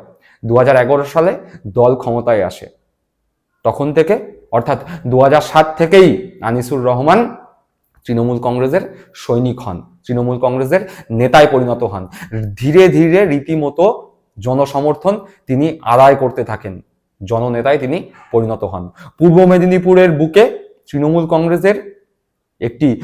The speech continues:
বড় নামে পরিণত হন আনিসুর রহমান। যদিও পূর্ব মেদিনীপুরের অধিকারী পরিবারের সঙ্গে তার বরাবর একটি ঝামেলা ছিল, অধিকারী পরিবারের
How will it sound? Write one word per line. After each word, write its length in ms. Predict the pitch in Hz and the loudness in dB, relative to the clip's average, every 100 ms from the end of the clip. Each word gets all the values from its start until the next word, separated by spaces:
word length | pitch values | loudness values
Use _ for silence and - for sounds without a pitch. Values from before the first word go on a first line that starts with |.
| 196 113 | -8 0
বড় 340 | 123 139 135 | 4 4 4
নামে 300 | 113 113 139 | 2 4 4
পরিণত 400 | 165 160 131 127 | 4 2 0 -2
হন 320 | 127 143 240 - - - | -4 -4 -6 -10 -20 -12
আনিসুর 400 | 113 117 120 123 | -6 -6 -4 -2
রহমান। 460 | 101 95 90 85 - _ _ _ 190 175 120 | -2 -6 -10 -14 -20 _ _ _ -20 -8 0
যদিও 720 | 147 220 254 196 214 359 - - - _ _ - | 4 6 6 8 6 4 -2 -14 -20 _ _ -4
পূর্ব 260 | 180 165 | -2 0
মেদিনীপুরের 720 | 170 160 151 151 151 160 208 - - - | 0 0 -2 -2 0 0 0 -6 -14 0
অধিকারী 420 | 160 202 247 247 226 | 4 4 4 4 4
পরিবারের 460 | 190 180 175 175 | 2 4 4 4
সঙ্গে 680 | 175 170 170 180 147 90 - - _ | 2 0 4 6 4 2 -6 -20 _
তার 240 | - 123 135 - - 110 | 2 2 2 -4 -14 0
বরাবর 520 | 120 135 139 156 190 | 6 8 8 8 6
একটি 400 | 165 - 180 269 - - - | 4 -2 -6 -8 -10 -18 -12
ঝামেলা 400 | 95 117 131 110 | -4 0 2 2
ছিল, 300 | - 92 82 _ _ _ _ _ _ _ _ | 0 -12 -12 _ _ _ _ _ _ _ _
অধিকারী 360 | 113 117 127 139 | -4 -2 -2 -2
পরিবারের 540 | 131 131 143 170 226 | -2 0 2 2 0